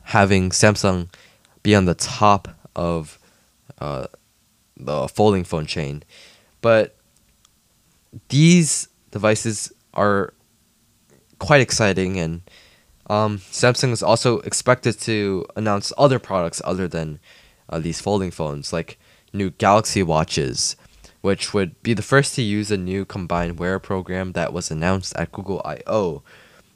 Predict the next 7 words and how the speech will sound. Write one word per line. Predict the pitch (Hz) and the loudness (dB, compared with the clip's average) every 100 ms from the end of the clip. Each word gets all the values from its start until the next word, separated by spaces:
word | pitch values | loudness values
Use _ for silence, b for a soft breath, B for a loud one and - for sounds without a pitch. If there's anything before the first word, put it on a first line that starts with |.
| - | 4
that | 92 | 6
was, | 92 90 85 - | 8 8 6 2
uh, | 65 80 73 | 0 0 0
earlier | - 113 101 85 | 2 4 4 0
this | 78 - | -6 -8
year. | 57 - - _ _ _ _ _ _ _ _ _ _ b b b b - | -10 -12 -18 _ _ _ _ _ _ _ _ _ _ b b b b 2
And | 117 120 110 110 | 6 6 6 0